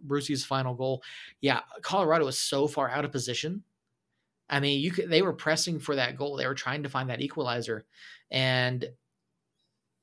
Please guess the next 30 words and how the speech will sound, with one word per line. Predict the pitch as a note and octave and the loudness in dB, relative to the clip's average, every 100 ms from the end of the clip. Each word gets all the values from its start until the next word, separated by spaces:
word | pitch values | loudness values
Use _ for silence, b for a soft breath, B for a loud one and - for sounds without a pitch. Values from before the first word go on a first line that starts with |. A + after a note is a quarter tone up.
| _ _ D#4 | _ _ -12
that | D#3+ D3 D3 C#3+ | -2 0 2 0
just | A#2+ - - - _ | -4 -8 -10 -20 _
leaving, | F3+ D#3+ D#3+ D#3 C#3+ C#3+ | -4 2 4 4 0 2
they | D#3 | 2
had | E3 C3 B2 | 2 0 -2
nobody | D3+ E3+ C#3+ C3 A#2 - _ | 0 2 2 0 -2 -12 _
on | C#3+ C#3 | -4 -2
the | |
le-, | C3+ F#3 | 2 2
on | E3 D3 | 2 0
the | C#3 | 2
left | D3+ C#3 | 2 4
side | C#3+ | 2
of | C3+ | 2
that | C3 | 4
pitch. | D#3 D3+ - | 2 2 -2
If | B2+ | -8
you | B2+ | -6
see, | C#3+ C3+ - | -4 -4 -6
um, | C3 B2+ B2+ | -6 -4 -4
when | |
you | B2+ | -4
see | C3 | -2
the | A#2+ | -2
highlight | B2 C3+ | -2 -2
here | B2+ | -4
in | A#2 | -6
just | A2+ | -8
a | A#2+ | -8
minute, | C#3+ - | -8 -8